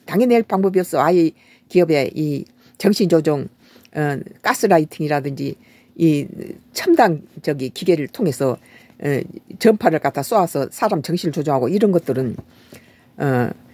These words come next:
여야가 잡아야지 서로, 음, 그, 어, 어, 그 범인은 내버려두고 여당, 야당 서로 공격해봤자 다 소용없는 짓이에요. 어, 조국의 말을 들어보면은 뭐 이제 그런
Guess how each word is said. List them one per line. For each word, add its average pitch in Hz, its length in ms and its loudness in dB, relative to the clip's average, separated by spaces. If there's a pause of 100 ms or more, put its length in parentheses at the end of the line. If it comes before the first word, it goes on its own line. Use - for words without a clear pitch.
(160)
여야가 269 640 6
잡아야지 220 520 0
서로, 226 560 0
음, 185 320 -8
그, 180 260 -2
어, - 180 -2
어, - 180 0 (200)
그 208 100 -6
범인은 240 480 2
내버려두고 175 600 0 (380)
여당, 220 340 4
야당 190 260 2
서로 208 180 -2
공격해봤자 185 640 -2
다 160 180 -8
소용없는 175 400 0
짓이에요. 82 300 -8 (1300)
어, 214 320 4 (220)
조국의 320 420 4
말을 277 260 0
들어보면은 240 960 0 (140)
뭐 202 200 0
이제 185 320 2
그런 226 580 0